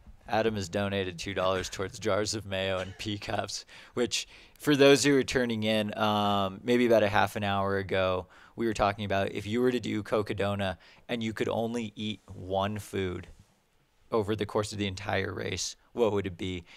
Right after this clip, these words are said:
And if you could only drink one fluid over the course of the entire race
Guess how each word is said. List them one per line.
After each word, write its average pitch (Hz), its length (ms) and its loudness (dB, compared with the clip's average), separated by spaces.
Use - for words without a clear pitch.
And 117 100 -6
if 107 120 -6
you 110 60 -4
could 104 100 0
only 104 220 0
drink 95 440 -8
one 120 440 4
fluid 110 540 0
over 98 320 -2
the 98 80 -2
course 98 200 -4
of 92 60 -4
the 95 80 -4
entire 95 380 -2
race 90 340 -8